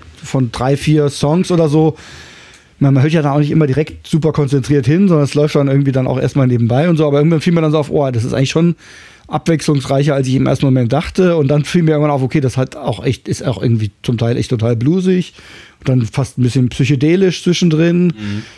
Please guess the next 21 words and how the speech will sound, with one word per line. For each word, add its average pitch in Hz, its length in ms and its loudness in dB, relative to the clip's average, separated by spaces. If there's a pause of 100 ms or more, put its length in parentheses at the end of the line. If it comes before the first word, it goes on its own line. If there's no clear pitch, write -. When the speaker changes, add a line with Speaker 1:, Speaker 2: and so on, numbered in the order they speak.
(100)
Speaker 1:
Ähm, 139 680 2
dann 127 120 2
gibt's 131 200 -2
ja 139 100 0
so 123 120 0
Songs, 135 540 -4
wo 127 140 0
wirklich 131 280 -2
dann 127 320 0
auch 123 240 -4
irgendwie 127 260 0
einfach 127 160 0
so 131 100 0
eine, 123 280 0 (800)
so - 140 -4
eine 120 140 2 (1040)
gleichbleibende 139 600 0
Basslinie 151 720 2
irgendwie, 143 580 2
äh, 139 400 0
spielt, 151 880 0